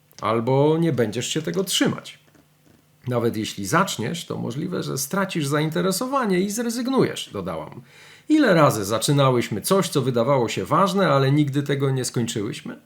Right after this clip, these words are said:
Prawdopodobnie dlatego, że wydawało się nam, iż to był taki świetny pomysł, ale nigdy nie poświęciłyśmy czasu, żeby odkryć prawdziwą przyczynę, dla której to robimy.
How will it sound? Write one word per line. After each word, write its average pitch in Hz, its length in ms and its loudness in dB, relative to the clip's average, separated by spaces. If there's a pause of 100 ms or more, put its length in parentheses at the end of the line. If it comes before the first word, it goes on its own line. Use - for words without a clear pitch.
(720)
Prawdopodobnie 131 680 2
dlatego, 107 480 0
że 123 260 -2
wydawało 110 640 0
się 123 160 -6
nam, 143 220 -2
iż 170 140 -6
to - 100 -8
był 208 180 -8
taki - 300 -8
świetny 220 460 -2
pomysł, 208 480 -2
ale 139 240 2
nigdy 226 360 -2
nie 190 120 4
poświęciłyśmy 170 880 0
czasu, 165 400 -2
żeby 113 340 -4
odkryć 147 540 -6 (300)
prawdziwą 139 640 -2
przyczynę, 139 720 -2
dla 95 120 -6
której 87 380 -10
to - 240 -14 (140)
robimy. 95 440 -8